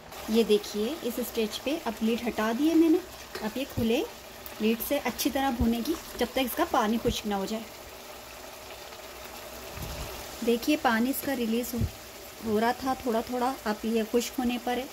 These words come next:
थोड़ी सी हम इसमें हरी मिर्ची डाल लेंगे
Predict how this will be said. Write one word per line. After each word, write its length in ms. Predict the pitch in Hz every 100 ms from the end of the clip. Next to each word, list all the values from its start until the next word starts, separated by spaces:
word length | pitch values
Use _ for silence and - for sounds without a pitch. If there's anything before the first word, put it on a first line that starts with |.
| - - - - -
थोड़ी 180 | 226 233
सी 140 | 269
हम 140 | 247
इसमें 360 | 226 - 233 285 320 - - - - - - 247
हरी 200 | 247 262
मिर्ची 280 | 247 247
डाल 220 | 254 233 233
लेंगे 360 | 240 233 240